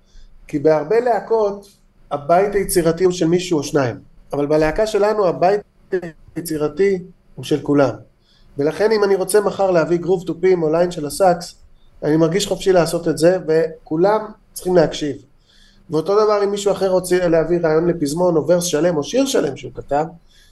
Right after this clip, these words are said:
אני וכולם צריכים להקשיב. זה המשמעות של בית יצירתי. כולם, אמנם לא עושים הכל, אבל כולם מעורבים בהכל, או לפחות מותר להם להיות מעורבים בהכל,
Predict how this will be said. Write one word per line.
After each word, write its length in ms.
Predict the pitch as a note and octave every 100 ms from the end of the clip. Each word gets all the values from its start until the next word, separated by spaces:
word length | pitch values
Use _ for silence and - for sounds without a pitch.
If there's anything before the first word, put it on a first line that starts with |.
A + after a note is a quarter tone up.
| _ -
אני 260 | E3 G#3+ G3
וכולם 420 | - F3+ F#3 F3
צריכים 340 | F3 - D3+
להקשיב. 360 | C#3+ - A#2+ G#2+ - - _ _ _
זה 180 | C#3 F3
המשמעות 400 | A3 G#3+ F3+ F3+
של 120 | E3+ C#3+
בית 200 | C#3+ C#3
יצירתי. 480 | B2+ B2 A#2 A2 A2 _ _ _ _ _
כולם, 480 | - A3+ A3+ G#3+ A3+ - -
אמנם 380 | C3+ D3+ E3 D#3
לא 120 | E3+
עושים 300 | E3 - B3
הכל, 260 | F#3 D3 D#3+
אבל 240 | D#3+ C#3
כולם 300 | - G3+ F#3 F#3 -
מעורבים 460 | D#3 C#3+ C#3+ G3+
בהכל, 260 | G3 G3 G#3 - _ _ -
או 60 | F3
לפחות 460 | F3+ G#3 A3+ -
מותר 300 | G#3 G#3 C4
להם 180 | B3+ B3 A#3+ _ _ _ _
להיות 200 | E3+ A3
מעורבים 360 | G#3+ G#3+ G#3 A3
בהכל, 340 | G#3+ G#3+ B3